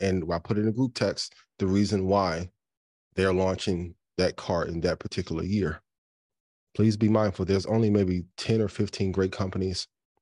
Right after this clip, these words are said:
You don't need more information. You need to double down and put more capital into the companies that run the world so you can be rich. The question is, do you want to be rich, or do you wanna debate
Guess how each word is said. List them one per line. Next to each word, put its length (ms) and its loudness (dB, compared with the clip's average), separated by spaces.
You 140 2
don't 260 2
need 180 0
more 200 2
information. 680 -2
You 120 2
need 180 2
to 100 0
double 360 0
down 260 0
and 100 -2
put 200 -2
more 240 2
capital 480 -4
into 240 -6
the 100 2
companies 520 -2
that 160 0
run 260 0
the 80 0
world 400 -2
so 180 -6
you 160 -2
can 160 -4
be 140 -4
rich. 360 -8
The 80 -4
question 460 -2
is, 180 0
do 220 0
you 240 0
want 260 2
to 100 -10
be 140 2
rich, 480 -2
or 160 2
do 140 0
you 180 4
wanna 260 2
debate 540 -2